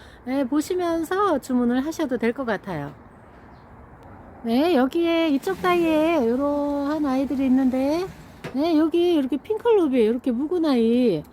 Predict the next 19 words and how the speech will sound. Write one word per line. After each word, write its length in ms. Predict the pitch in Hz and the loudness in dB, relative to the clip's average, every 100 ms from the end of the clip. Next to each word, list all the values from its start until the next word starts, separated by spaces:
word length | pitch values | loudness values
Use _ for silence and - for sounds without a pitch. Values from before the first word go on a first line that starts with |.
| - - - - | -20 -20 -14 -2
어, 340 | 277 302 302 | 0 4 4
이렇게 260 | 247 233 240 | 2 0 -2
그냥 240 | 220 202 | -2 0
얼굴이 320 | 226 294 302 | 0 2 0
많은 720 | 240 214 285 294 285 330 202 147 - - - - | 0 0 0 2 2 2 0 -2 -10 -16 -16 -6
이 160 | 254 285 | 0 2
아이가, 520 | 226 240 311 320 170 - - - 214 | 2 2 2 0 0 -6 -20 -12 -4
예, 160 | 196 | 0
요 80 | 226 | 0
아이, 580 | 208 180 180 240 339 339 | 0 -2 -2 -2 -2 0
요 120 | 214 | 0
아이가, 580 | 190 180 170 170 170 170 | 0 -2 -4 -6 -6 -2
예, 200 | 233 269 | 2 2
오천 400 | 233 320 381 311 | 2 -2 -2 -2
원에, 280 | 208 156 151 - - - - - | 0 -4 -8 -14 -20 -20 -20 -10
오천 320 | 196 - 269 | -10 -2 0
원씩 480 | 220 196 339 415 - | 0 -2 -2 -2 -2
판매하고 420 | 320 311 285 220 | -4 0 0 0
계세요. 540 | 202 208 208 175 160 | -2 -2 -2 -2 -2